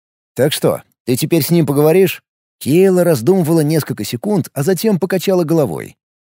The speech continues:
«Нет, я дала клятву, что больше никогда не приближусь к этому человеку, но информацию наверх пошлю.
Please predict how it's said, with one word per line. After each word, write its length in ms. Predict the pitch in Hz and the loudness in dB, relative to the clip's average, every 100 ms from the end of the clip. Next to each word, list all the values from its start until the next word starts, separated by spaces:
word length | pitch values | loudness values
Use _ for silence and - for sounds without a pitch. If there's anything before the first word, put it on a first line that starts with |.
| - | 0
«Нет, 400 | 220 165 - - _ | 4 4 2 -10 _
я 200 | 170 233 | -4 0
дала 200 | 220 240 | 4 4
клятву, 380 | 233 156 135 170 | 4 2 2 0
что 160 | - 208 | 0 2
больше 300 | 226 - 247 | 2 2 2
никогда 460 | 240 240 185 160 | 2 2 2 2
не 120 | 147 147 | 2 2
приближусь 480 | 180 165 175 190 | 2 2 2 2
к 80 | - | 2
этому 240 | 185 190 190 | 0 2 0
человеку, 560 | 180 135 107 - 107 _ _ - | 0 0 -2 -4 -8 _ _ -2
но 240 | 196 196 | 2 2
информацию 680 | 185 196 170 147 175 247 247 | 2 2 4 2 2 2 4
наверх 300 | 208 214 - | 4 2 2
пошлю. 420 | 196 - 117 | -2 -2 -4